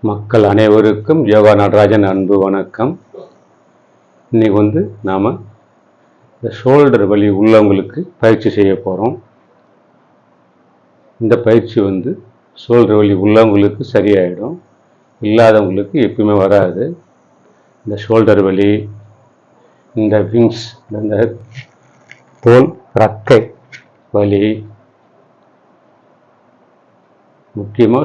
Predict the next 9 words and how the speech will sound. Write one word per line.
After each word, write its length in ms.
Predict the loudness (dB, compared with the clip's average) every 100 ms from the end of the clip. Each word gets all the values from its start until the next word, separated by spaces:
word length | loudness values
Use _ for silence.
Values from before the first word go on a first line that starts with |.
| -4
ஷோல்டர் 420 | -2 -2 0 0
வலி 140 | 2 2 0
உங்களுக்கு 440 | -2 -4 -6 -10 -10 -12 _ _ _
சரியாயிடும். 580 | -4 0 0 0 -4 -6 -4
அதே 180 | 0 0
மாதிரி 180 | 0 -2 -2
இந்த 180 | -2 -4 -6 -6 -2
எல்போ 320 | 0 2 2 0 0
ஜாயிண்ட் 480 | -4 -2 -4 -4